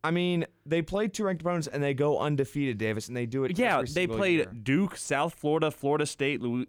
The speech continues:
Speaker 2: Louisville, Pittsburgh, Georgia Tech, Clemson, almost lost to Boston College,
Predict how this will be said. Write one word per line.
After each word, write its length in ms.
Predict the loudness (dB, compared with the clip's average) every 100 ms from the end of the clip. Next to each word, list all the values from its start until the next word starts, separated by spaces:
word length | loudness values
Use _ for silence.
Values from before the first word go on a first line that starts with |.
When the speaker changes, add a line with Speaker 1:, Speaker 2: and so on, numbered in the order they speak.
| -4
Speaker 2:
Louisville, 760 | 0 2 2 0 0 0 -2 -4
Pittsburgh, 680 | -4 -4 -2 -2 0 -4 -6
Georgia 360 | -4 -4 -4
Tech, 480 | -4 -2 0 -2 -10 _ _
Clemson, 640 | -8 -2 -2 -2 -4 -4 -4 -4
almost 380 | -2 0 0 0
lost 240 | -2 -2
to 80 | -2
Boston 400 | -2 -2 -2 -6
College, 720 | -2 0 0 0 -4 -8 -18